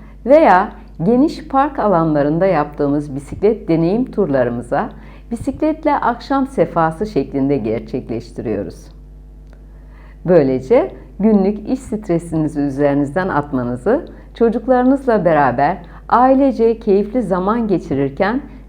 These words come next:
televizyon, internet gibi boşa zaman harcanmamasını hedefliyoruz. Hafta içi akşam yaptığımız bisiklet deneyim turlarımız ortalama bir iki saatlik kısa etaplardır.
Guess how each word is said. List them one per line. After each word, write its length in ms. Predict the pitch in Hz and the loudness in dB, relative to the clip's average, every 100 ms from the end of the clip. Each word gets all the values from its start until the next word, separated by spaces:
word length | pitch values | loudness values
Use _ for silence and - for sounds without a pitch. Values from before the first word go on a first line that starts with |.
| - | -4
televizyon, 680 | 190 165 143 127 139 151 185 - - | 0 2 0 0 -4 -4 -6 -14 -4
internet 680 | 240 240 262 247 247 269 269 | 0 0 2 2 2 0 0
gibi 380 | 156 156 196 - - - | -2 0 -4 -8 -18 -10
boşa 420 | 190 262 262 302 | 2 2 4 0
zaman 380 | 233 214 208 220 | 2 0 0 0
harcanmamasını 1040 | 214 190 180 180 208 180 156 151 - 156 147 | -2 -2 -2 -2 -2 -2 -2 -4 -4 -4 -2
hedefliyoruz. 920 | 117 113 110 - 120 95 78 - - - - - - - - - - - - - - - - | -2 -4 -6 -6 -6 -6 -8 -14 -20 -20 -20 -20 -20 -20 -20 -20 -20 -20 -20 -20 -20 -20 -14
Hafta 360 | - 294 294 381 | 0 0 2 2
içi 280 | 392 392 370 | 2 2 2
akşam 500 | 269 269 320 320 302 | 2 2 2 4 6
yaptığımız 640 | 240 - 220 208 185 214 - - - | 4 2 0 2 0 -2 -10 -14 -10
bisiklet 540 | 185 214 247 294 294 | -8 -6 -2 -2 4
deneyim 420 | 202 214 247 285 | 4 6 4 2
turlarımız 720 | 294 220 180 160 139 185 - - - - | 0 -2 2 2 2 -2 -6 -14 -14 2
ortalama 680 | 240 262 180 135 139 214 208 | 4 4 2 2 2 0 0
bir 100 | 208 | 0
iki 200 | 214 262 | -2 -4
saatlik 580 | 185 139 131 247 - | 2 2 2 -6 -10
kısa 260 | - 220 247 | -12 -2 0
etaplardır. 800 | 165 - 135 131 131 107 - | 0 2 0 2 0 0 -4